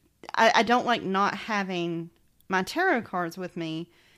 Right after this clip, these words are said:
but I can't bring my three books of interpretation and my favorite deck, and, like, the whole suitcase would be tarot.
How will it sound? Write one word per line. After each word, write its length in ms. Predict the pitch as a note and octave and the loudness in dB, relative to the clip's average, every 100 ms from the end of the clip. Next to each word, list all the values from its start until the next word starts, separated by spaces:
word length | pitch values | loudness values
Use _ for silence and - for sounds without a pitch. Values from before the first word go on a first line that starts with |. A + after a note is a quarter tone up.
| _ _ _ | _ _ _
but 100 | A#3+ | 2
I 80 | A#3 | 4
can't 400 | A3+ C#4 C4 - | 2 -2 -2 -2
bring 460 | - A3+ B3 A#3 G#3+ | -2 -2 0 0 0
my 160 | G3+ | -2
three 240 | G3+ - A3 | -2 -6 -6
books 320 | G#3 G3+ - | -4 -4 -6
of 80 | G3 | -6
interpretation 840 | G3 F#3 G3 F3+ G3+ F#3 F#3 G3 F#3 | -6 -6 -8 -8 -6 -6 -6 -6 -4
and 80 | F#3 | -4
my 120 | F3 | -6
favorite 500 | - G3+ F#3+ F3+ - | -2 -2 -2 -6 -4
deck, 340 | F3+ F3 F3+ | 0 0 -2
and, 80 | F3 | -4
like, 200 | F3+ E3 | -4 2
the 100 | A3 | 2
whole 220 | A3 D#4 | 6 4
suitcase 560 | - C#4 - G#3+ E3+ - | 4 -2 0 -2 -2 -2
would 160 | F#3+ | -6
be 340 | F#3+ F#3+ C#3+ - _ _ _ _ - | -4 -6 -6 -10 _ _ _ _ -8
tarot. 420 | C4+ A#3 E3 | 0 2 0